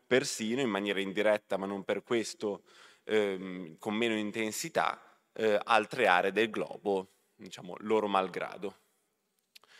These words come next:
E, e quindi in tutto questo, proprio quella guerra che il Cremlino immaginava durare una manciata di giorni è entrata oggi al s-, nel suo sedicesimo mese. Ed è quindi il momento di,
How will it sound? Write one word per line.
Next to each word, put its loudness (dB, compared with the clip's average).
E, 2
e -4
quindi -4
in -6
tutto -4
questo, -4
proprio 0
quella 2
guerra 4
che -6
il -4
Cremlino -4
immaginava 0
durare 2
una -6
manciata -4
di -6
giorni -4
è 4
entrata 0
oggi -2
al 0
s-, -18
nel -8
suo -8
sedicesimo -6
mese. -4
Ed -2
è 2
quindi -4
il 0
momento 0
di, -4